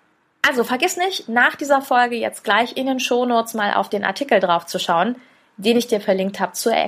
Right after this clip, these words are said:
Vier-Ecken-Abfrage. Und ansonsten freue ich mich sehr auf die nächste Folge mit dir.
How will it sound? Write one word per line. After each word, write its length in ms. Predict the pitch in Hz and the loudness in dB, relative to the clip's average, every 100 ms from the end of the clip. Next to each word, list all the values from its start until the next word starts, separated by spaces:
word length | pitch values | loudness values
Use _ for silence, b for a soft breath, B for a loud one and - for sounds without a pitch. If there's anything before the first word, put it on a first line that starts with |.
| - | -2
Vier-Ecken-Abfrage. 1080 | 226 - - 220 - - - 156 160 240 B B B B B - | -2 -2 -2 -4 -6 -8 -10 -6 0 -2 B B B B B 0
Und 160 | 254 | 2
ansonsten 540 | 247 226 233 302 - 302 | 2 2 2 2 -6 -8
freue 420 | - - 247 320 | -8 -2 2 4
ich 160 | 330 311 | 2 -4
mich 220 | 294 247 | -6 -6
sehr 420 | 196 233 302 - | -4 0 2 2
auf 140 | 240 | 0
die 100 | - | 0
nächste 400 | 240 269 453 - | -2 0 -2 -4
Folge 380 | 269 202 185 196 | -2 0 2 0
mit 200 | 185 180 | -2 -2
dir. 200 | 190 254 | 2 0